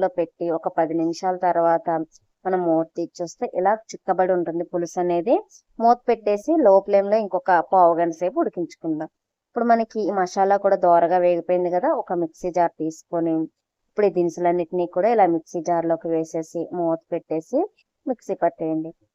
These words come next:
చూసారు కదా, మసాలా పౌడర్ అనేది ఇలా రెడీ అయిపోతుంది. ఎప్పుడు మీరు ఏ చేపతో చేపల పులుసు చేసినా ఈ మసాలా పౌడర్ వేసి మీరు చేపల పులుసు చేయండి, మీరు ఎలా వండినా చేపల కూర అనేది రుచి అదిరిపోతుంది.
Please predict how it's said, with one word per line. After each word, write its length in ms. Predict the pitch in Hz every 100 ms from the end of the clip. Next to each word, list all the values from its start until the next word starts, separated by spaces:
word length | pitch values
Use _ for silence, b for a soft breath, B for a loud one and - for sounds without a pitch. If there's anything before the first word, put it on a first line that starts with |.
| _ _ _ _
చూసారు 300 | 214 - 208 185
కదా, 100 | 202 240
మసాలా 320 | 185 190 185 190
పౌడర్ 240 | 190 180 175
అనేది 220 | 180 214 220
ఇలా 140 | 180 175 170
రెడీ 160 | 165 170
అయిపోతుంది. 420 | 165 170 - 165 - 208
ఎప్పుడు 240 | 247 254 247
మీరు 160 | 233 214 196
ఏ 40 | 196 214
చేపతో 420 | 185 202 202 208 - 208
చేపల 300 | 165 160 180 185
పులుసు 220 | 180 - 180
చేసినా 380 | 170 - 170 165 160 _ _ - 233
ఈ 20 | 226
మసాలా 360 | 202 226 226 220
పౌడర్ 280 | 220 214 208 175
వేసి 300 | 180 196 233
మీరు 160 | 220 202 -
చేపల 300 | 180 180 196
పులుసు 240 | 208 202 -
చేయండి, 360 | 208 208 208 226 254 _ _ _ 220
మీరు 180 | 226 220 208
ఎలా 180 | 185 196 202
వండినా 380 | 190 190 226 254 247
చేపల 300 | 196 175 185 180
కూర 140 | 190 175
అనేది 300 | 175 170 170 165
రుచి 280 | 175 - - 170
అదిరిపోతుంది. 720 | 165 185 185 185 175 165 165